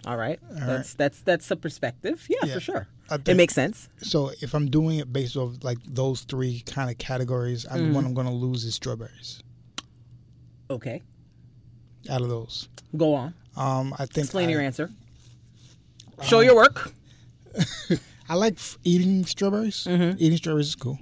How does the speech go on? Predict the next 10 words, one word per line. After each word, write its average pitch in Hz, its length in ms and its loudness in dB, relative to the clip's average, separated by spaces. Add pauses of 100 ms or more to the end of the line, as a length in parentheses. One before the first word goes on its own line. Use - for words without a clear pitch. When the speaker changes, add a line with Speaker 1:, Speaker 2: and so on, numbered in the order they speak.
Speaker 1:
Mm-hmm. 170 280 2 (1400)
Speaker 2:
I 151 80 4
don't 156 100 6
know 160 60 4
if 139 60 -2
I 151 40 2
like 139 140 0
drinking 127 220 -4
strawberries. 123 460 -6 (1700)
Like, 131 200 -4